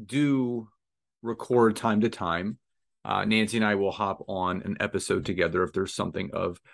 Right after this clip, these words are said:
great importance we want to talk about, or some touch points, or things that have just been on our hearts and on our minds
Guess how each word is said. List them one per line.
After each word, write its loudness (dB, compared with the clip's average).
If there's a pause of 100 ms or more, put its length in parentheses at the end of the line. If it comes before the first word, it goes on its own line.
(240)
great 8
importance 2
we -2
want -2
to -2
talk 2
about, 4
or -4
some -12
touch 0
points, 0
or 0
things 0
that 4
have 0
just -2
been 0
on 2
our 4
hearts 0
and -6
on -4
our 2
minds -4